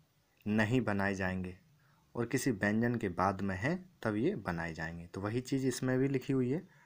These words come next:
टा, ठ, डा, ढा से शब्द शुरू होते हैं, तब तो टा, ठ, डा का अंकुश नहीं बनाते हैं। यदि किसी व्यंजन के बाद में टा, ठ, डा होते हैं, तो इनका अंकुश हर किसी व्यंजन के अंत में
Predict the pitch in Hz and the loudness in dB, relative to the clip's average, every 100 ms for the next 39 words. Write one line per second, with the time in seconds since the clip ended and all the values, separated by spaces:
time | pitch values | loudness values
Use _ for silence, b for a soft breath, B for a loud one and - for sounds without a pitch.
0 | b b _ 127 131 135 - 120 123 117 | b b _ 6 6 4 2 4 4 4
1 | 117 110 110 127 160 - 123 120 120 123 | 2 4 2 0 -2 -2 -2 0 -2 0
2 | 123 - 117 101 - 101 123 107 101 131 | -4 0 0 0 -4 -2 -2 -2 -4 -6
3 | - b b - 123 - 143 - 113 107 | -10 b b 2 2 4 2 4 0 4
4 | 117 107 113 117 113 - 101 101 117 101 | 2 4 2 2 -2 -2 -6 -4 -4 -2
5 | 98 139 170 b b b 101 101 101 104 | 0 -2 -4 b b b 0 2 4 2
6 | 139 135 143 120 127 143 143 120 - 160 | 2 0 2 4 4 2 2 0 4 2
7 | 160 b b b b _ _ - 98 113 | 2 b b b b _ _ -2 4 4
8 | 123 151 151 113 92 110 127 131 110 92 | 6 6 4 2 4 8 10 8 -2 2
9 | 117 120 - 107 113 135 135 - 101 - | 4 4 4 2 2 0 -2 -2 2 4
10 | 139 104 92 95 - 143 - 107 101 135 | 2 0 -6 -4 2 2 2 -6 0 0
11 | - 101 95 135 - 117 131 - - 101 | 0 -4 -2 -2 2 2 2 0 -4 -2
12 | 143 151 156 B B B - 98 110 110 | 0 0 -2 B B B -2 2 4 2
13 | 107 101 147 104 107 110 - 101 92 98 | 0 2 0 0 -4 -4 -6 -8 -2 4
14 | 127 104 | 4 2